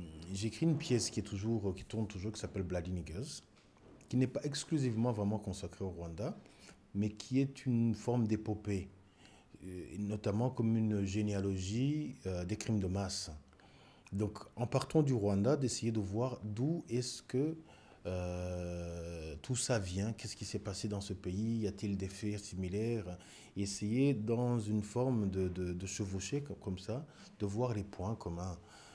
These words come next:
qui, qui mènent, euh, d'un travail à l'autre. Et alors, entre-temps aussi, j'ai écrit, euh, un livre qui n'a rien à voir avec le théâtre, qui est plutôt, et qui n'est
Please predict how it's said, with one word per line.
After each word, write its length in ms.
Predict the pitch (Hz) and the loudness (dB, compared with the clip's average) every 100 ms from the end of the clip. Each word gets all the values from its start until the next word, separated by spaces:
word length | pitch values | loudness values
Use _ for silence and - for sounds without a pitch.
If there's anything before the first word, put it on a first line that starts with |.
| - | -20
qui, 640 | - - 87 90 87 80 78 | -14 -8 -4 -4 -4 -4 -6
qui 120 | - | -4
mènent, 420 | 90 92 95 90 | -2 0 0 0
euh, 720 | 85 85 82 80 80 78 76 | -2 -4 -6 -8 -8 -8 -8
d'un 140 | 76 90 | -6 -8
travail 340 | - 85 87 | -6 -6 -4
à 40 | 82 | -4
l'autre. 260 | 78 - - - - - - | -8 -12 -18 -18 -16 -14 -6
Et 120 | 90 | -2
alors, 280 | 95 98 95 110 | 2 0 0 -2
entre-temps 400 | 117 120 117 120 | 2 0 2 0
aussi, 280 | 107 - | 0 -2
j'ai 120 | 98 98 | 0 0
écrit, 540 | 95 - 107 107 95 | 0 -4 0 2 0
euh, 380 | 82 82 82 78 78 76 69 67 - 92 | -2 -4 -4 -6 -6 -8 -8 -8 -6 0
un 40 | |
livre 200 | 107 107 | 0 0
qui 120 | - | -2
n'a 100 | 92 | -2
rien 140 | 87 101 | 0 0
à 60 | 92 | 0
voir 160 | 92 | -2
avec 220 | 87 82 | -4 -6
le 60 | 82 | -8
théâtre, 520 | 78 87 123 127 - | -6 -4 -4 -6 -12
qui 180 | - - | -12 -10
est 60 | 87 | -10
plutôt, 640 | - 82 98 95 92 90 - | -10 -8 -4 -2 -2 -4 -10
et 60 | |
qui 120 | 95 127 | -2 0
n'est 140 | 127 | 0